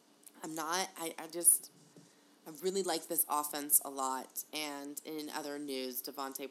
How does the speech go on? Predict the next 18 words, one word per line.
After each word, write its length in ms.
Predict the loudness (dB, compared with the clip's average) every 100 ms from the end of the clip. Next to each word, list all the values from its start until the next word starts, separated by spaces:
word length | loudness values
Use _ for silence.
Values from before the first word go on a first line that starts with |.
| -8
Parker 500 | -10 -8 -8 -8 -8
is 120 | -6
off 260 | -2 -4 -4
the 40 |
pub 320 | -12 -8 -8 -6
list. 640 | -8 -6 -6 -4 -4 -6 -10
I'm 100 | -6
still 520 | -4 -4 -4 -6 -8 -8
not 220 | -8 -10 -10
touching 360 | -12 -10 -8 -8
him, 420 | -10 -10 -12 -14 -18 -20 -20 -20 -2
but 260 | 0 0 -4 -14 -20 -20 -20 -20 -20
if 80 | -16 -8
you 100 | 0
want 320 | 4 2 0
to, 160 | -8 -8 -12 -14 -20 -20 -20 -20 -20 -20 -20 -20 -20 -20 -20 -12
do 140 | -4 -2
it 100 | -4